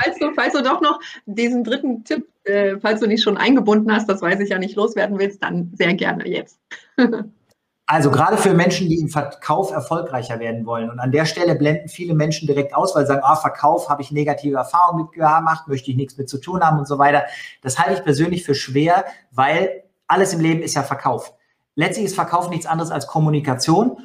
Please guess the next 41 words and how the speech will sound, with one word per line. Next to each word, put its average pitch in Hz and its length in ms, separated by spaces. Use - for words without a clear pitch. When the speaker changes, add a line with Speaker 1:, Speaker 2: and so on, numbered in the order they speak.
Speaker 2:
Und 147 100
wenn 156 100
mein 151 180
Sohn 185 220
mich 196 140
davon 165 260
überzeugt, 165 480
dass 143 80
er 139 80
jetzt 135 240
ein 127 80
Powerade 185 560
braucht 190 380
oder 139 160
dass 131 160
er 131 80
jetzt 123 140
ein 131 60
Eis 175 280
braucht, 185 260
dann 139 80
verkauft 175 560
er 190 60
mir 160 240
die 156 200
Idee, 147 360
dass - 260
ich 151 80
das - 180
auch - 380
gut 131 200
finde. 107 280
Von 131 160
daher 156 220
ist - 120
Verkauf 165 520
das - 160
Universaltalent, 160 920
was 143 180
man 143 100
nicht 151 200